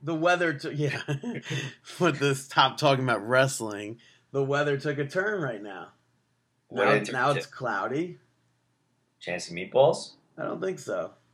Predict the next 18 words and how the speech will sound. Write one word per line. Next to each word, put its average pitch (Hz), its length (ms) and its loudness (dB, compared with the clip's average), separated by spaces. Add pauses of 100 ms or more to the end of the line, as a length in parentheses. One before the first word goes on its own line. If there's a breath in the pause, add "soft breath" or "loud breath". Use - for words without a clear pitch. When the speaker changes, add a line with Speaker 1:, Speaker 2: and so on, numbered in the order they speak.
(140)
Speaker 2:
I 156 80 0
could 113 160 -4
go 90 140 4
for - 120 -4
meatballs. 76 560 -4
Speaker 1:
I 135 200 -4
definitely 139 520 -4
don't 117 220 -4
want 101 240 -12
meatballs. 80 640 -14 (380)
Speaker 2:
Okay. 76 420 2 (280)
Speaker 1:
The 127 80 -6
chicken 196 280 4
Speaker 2:
All 175 80 12
right. 170 80 12
Speaker 1:
tenders 120 320 6
were 110 100 -4
good. 131 320 -2